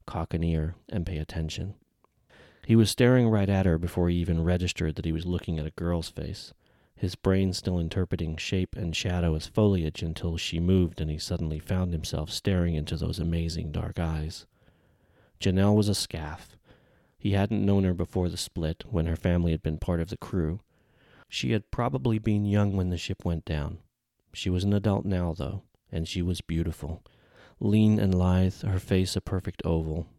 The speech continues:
innocent and curious. "Sit with me," she'd asked, then led through the forest to a quiet and hidden natural clearing. "I love this place," she said,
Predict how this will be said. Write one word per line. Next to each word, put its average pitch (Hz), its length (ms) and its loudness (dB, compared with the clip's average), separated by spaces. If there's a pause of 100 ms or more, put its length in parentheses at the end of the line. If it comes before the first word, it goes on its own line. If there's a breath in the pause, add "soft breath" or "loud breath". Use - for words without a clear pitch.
(220)
innocent 104 460 2
and 87 120 0
curious. 80 580 -4 (920 soft breath)
"Sit - 300 0
with 110 180 4
me," 85 300 -2
she'd - 240 -2
asked, 82 460 -2 (100)
then 85 240 0
led 87 300 0
through 90 180 0
the 82 100 0
forest 80 460 0
to 90 120 0
a 82 60 -4
quiet 95 640 0
and 87 200 -4
hidden 90 340 0
natural 82 340 -2
clearing. 82 440 -2 (1040 soft breath)
"I 131 60 2
love 104 280 4
this - 180 0
place," 90 500 -2
she - 200 -4
said, 90 460 -2